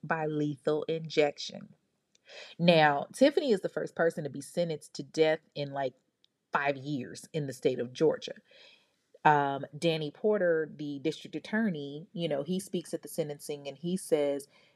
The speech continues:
"There's no joy when a jury imposes a death sentence." But this one was one of the worst cases I've ever seen. The first time you look at it, it made you sick. The last time you look at it, it make you sick.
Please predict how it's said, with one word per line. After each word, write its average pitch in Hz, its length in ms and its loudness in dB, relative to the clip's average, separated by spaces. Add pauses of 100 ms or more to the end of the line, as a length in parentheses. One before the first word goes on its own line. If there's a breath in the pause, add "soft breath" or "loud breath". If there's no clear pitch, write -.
"There's 311 300 4
no 135 180 0
joy 123 380 2
when 120 140 -8
a 123 60 -6
jury 131 440 0
imposes 123 560 -2
a 117 40 -8
death 117 380 -4
sentence." 175 480 -2 (380)
But - 200 -4
this 370 260 8
one 202 260 4
was 180 280 2
one 202 280 4
of 165 100 -6
the - 80 0
worst 302 500 2
cases 220 380 4
I've 190 180 6
ever 180 220 4
seen. - 460 -8 (360)
The - 80 -6
first 269 340 8
time 262 200 0
you 240 120 4
look 254 200 6
at 262 180 6
it, 277 120 -2 (120)
it 139 80 -8
made 196 280 4
you 208 60 -8
sick. - 320 2 (400)
The 120 100 0
last 269 360 2
time 156 200 -2
you 143 120 -2
look 139 220 -4
at 120 160 -4
it, 110 160 -14
it 294 120 -6
make 131 280 -6
you 214 40 -6
sick. - 440 0